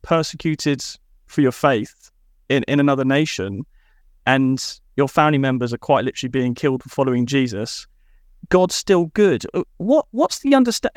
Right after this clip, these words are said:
you know, have you come to a new understanding on what we mean by the goodness of God and what should be going through our minds when we sing "God, you are good"? Because I think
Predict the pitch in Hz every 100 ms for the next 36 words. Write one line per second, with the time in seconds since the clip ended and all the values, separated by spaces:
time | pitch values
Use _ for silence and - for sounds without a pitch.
0 | 175 - 180 240 233 233 - 254 233 208
1 | 190 190 175 165 - 175 165 147 147 170
2 | 160 160 156 160 147 143 151 147 139 143
3 | 139 143 160 185 - - - 180 - 151
4 | 151 147 147 156 143 147 139 139 139 139
5 | 127 - 156 135 127 135 127 123 117 123
6 | 127 92 - 139 160 165 226 196